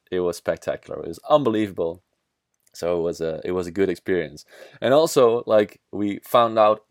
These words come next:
afterwards that in that, in that storm, in that, like,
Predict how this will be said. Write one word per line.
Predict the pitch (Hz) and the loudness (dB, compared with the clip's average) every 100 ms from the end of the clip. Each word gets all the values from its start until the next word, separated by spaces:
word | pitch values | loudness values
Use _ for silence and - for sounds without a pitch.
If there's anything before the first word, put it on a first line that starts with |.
| _ | _
afterwards | 110 139 - 98 90 90 - - | -2 -2 -2 -6 -4 -4 -6 -4
that | 90 - _ - | -2 -4 _ -8
in | 160 180 | -6 0
that, | 143 113 - - | 0 0 -4 -12
in | 127 127 | -8 -2
that | 107 | -2
storm, | - - - 135 139 165 - | -4 -4 2 2 2 -4 -10
in | 123 113 | -6 0
that, | 107 | 0
like, | 101 101 98 - | 2 0 0 -6